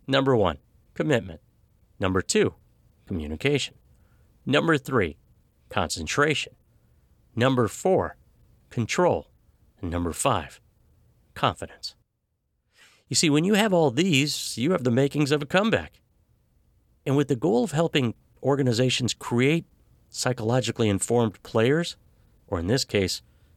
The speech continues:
advisors, using the five C's is the best way to turn your business around and have that comeback that you wanted. In other words, helping you to have the right state of mind in order to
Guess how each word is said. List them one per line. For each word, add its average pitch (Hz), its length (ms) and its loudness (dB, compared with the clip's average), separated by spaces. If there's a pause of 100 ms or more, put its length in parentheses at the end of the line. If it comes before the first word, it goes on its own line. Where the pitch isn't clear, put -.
(120)
advisors, 107 600 -2 (920)
using 147 360 0
the 101 60 -2
five 127 280 0
C's 151 240 -2
is 98 140 -4
the 110 80 -2
best 127 340 -2
way 147 140 2
to 123 100 -2
turn 143 320 0 (340)
your 135 340 2
business 110 600 -2
around 117 500 0 (340)
and 120 100 0
have 131 120 4
that 147 180 0
comeback 160 380 0
that 175 140 -2
you 156 100 2
wanted. 190 320 0 (960)
In 131 120 0
other 175 160 0
words, 101 320 -4 (1300)
helping 180 500 -2
you 104 400 -4 (160)
to 113 100 -4
have 110 140 0
the 95 100 -2
right 123 240 -2
state 117 240 -2
of 90 140 -4
mind 104 400 -2 (480)
in 123 160 -2
order 113 220 0
to 107 100 -4